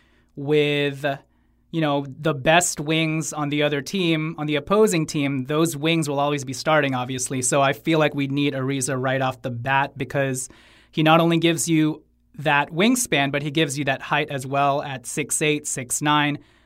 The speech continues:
I think he has the lo-, longest wingspan out of any of our wing players, which isn't a lot. It's pretty much LeBron, him, and Bazemore.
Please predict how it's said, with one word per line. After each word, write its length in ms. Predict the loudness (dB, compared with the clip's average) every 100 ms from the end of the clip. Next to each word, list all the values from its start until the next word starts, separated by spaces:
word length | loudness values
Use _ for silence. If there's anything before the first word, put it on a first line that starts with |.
| _
I 100 | -6
think 440 | -6 -2 2 4 2
he 100 | 0
has 160 | 0
the 100 | 0
lo-, 300 | 0 2 2
longest 440 | 4 2 2 -2 -2
wingspan 520 | -4 -4 -4 -6 -4
out 120 | -4
of 120 | -2
any 160 | -2 -2
of 100 | -2
our 100 | -4
wing 260 | -4 -6 -6
players, 340 | -8 -6 -6
which 240 | -8 -8
isn't 200 | -6 -4
a 60 | 0
lot. 220 | 0 0
It's 80 | -4
pretty 160 | -6 -4
much 160 | -4
LeBron, 600 | -6 -2 0 0 -2 -8
him, 200 | -6 -4
and 100 | -2
Bazemore. 540 | 0 -2 -2 -6 -8